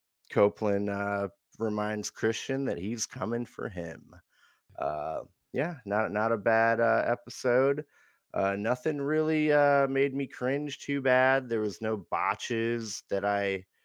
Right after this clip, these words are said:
really noticed. Uh, let's see. Oh, there was one weird production thing they coulda done better. I think, uh, the Wa-, oh, the Wardlow-Trent match.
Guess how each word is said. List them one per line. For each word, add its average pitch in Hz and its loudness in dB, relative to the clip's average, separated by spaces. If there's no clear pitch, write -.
really 107 2
noticed. 107 0
Uh, 87 -4
let's - -8
see. 101 -8
Oh, 117 -10
there 113 -6
was 104 -10
one 156 0
weird 139 -2
production 113 0
thing 95 -2
they 92 -6
coulda 90 -4
done 92 -8
better. 90 -4
I 90 -2
think, 127 -2
uh, 95 2
the 92 2
Wa-, 101 -4
oh, 92 -4
the 98 0
Wardlow-Trent 135 2
match. - -8